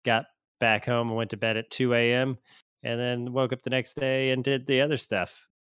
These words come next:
Learned a shit ton. Pretty amazing. Um, it's called Hold Me, Don't Touch Me. I've decided today, 'cause I was te-, texting with the Lions to set up our game, and, uh,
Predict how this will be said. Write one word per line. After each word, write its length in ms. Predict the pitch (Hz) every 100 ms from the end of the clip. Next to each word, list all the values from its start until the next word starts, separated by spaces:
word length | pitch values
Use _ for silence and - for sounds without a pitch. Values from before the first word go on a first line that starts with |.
| _ -
Learned 260 | 147 160
a 60 | 160
shit 260 | - 165
ton. 460 | 165 170 165 180 156 - _ _ _ -
Pretty 180 | 123
amazing. 500 | 117 113 117 117 156 156 _ - _ _
Um, 760 | - 127 127 127 127 127 127 131 _ _
it's 100 | -
called 220 | 131 120
Hold 160 | 123
Me, 80 | 120
Don't 200 | 120 117
Touch 280 | 120 117 -
Me. 120 | 123
I've 200 | 120 120
decided 500 | 120 - 139 143 147
today, 320 | 131 127 135
'cause 160 | 123 110
I 80 | 110
was 200 | 107 - _ _ -
te-, 160 | 123 - 147
texting 320 | 131 120 127
with 100 | 110
the 100 | 107
Lions 520 | 113 123 123 107 104
to 160 | - -
set 180 | -
up 140 | 110 110
our 100 | 101
game, 440 | 104 127 117 104 - - _ _ -
and, 400 | 113 107 107 98
uh, 360 | 113 107 104